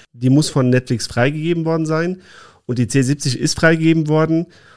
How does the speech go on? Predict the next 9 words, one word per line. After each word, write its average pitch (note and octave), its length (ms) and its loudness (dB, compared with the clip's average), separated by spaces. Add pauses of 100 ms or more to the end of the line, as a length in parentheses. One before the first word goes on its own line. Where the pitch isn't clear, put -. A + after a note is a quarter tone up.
(100)
und A#2+ 720 -2
das B2+ 240 0
aufgrund C3 340 0
natürlich B2+ 360 0
ihrer A2+ 280 0
professionellen A#2+ 600 -2
Ausstattung. G#2 580 -4
Von G#2+ 180 -8
daher A#2 480 0